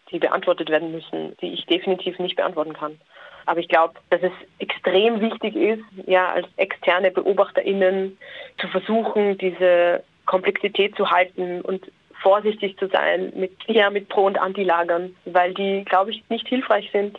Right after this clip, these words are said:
Und ich glaub auch im, im Ausland zu, nicht glaub ich, also weiß ich, äh, zu gewaltvollen Auseinandersetzungen kommen,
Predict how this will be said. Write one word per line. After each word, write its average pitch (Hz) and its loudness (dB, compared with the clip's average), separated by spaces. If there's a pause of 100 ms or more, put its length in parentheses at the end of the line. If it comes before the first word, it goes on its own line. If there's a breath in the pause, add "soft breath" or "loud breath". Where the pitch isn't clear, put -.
(160)
Und 208 -4
ich 214 -4
glaub 202 2
auch 202 2
im, 214 -2
im 214 -2
Ausland 208 0
zu, 208 0 (140)
nicht 220 -2
glaub 175 4
ich, - -2
also 190 0
weiß 185 2
ich, 196 -6
äh, 185 4 (200)
zu 208 -8
gewaltvollen 190 2
Auseinandersetzungen 190 2
kommen, 185 0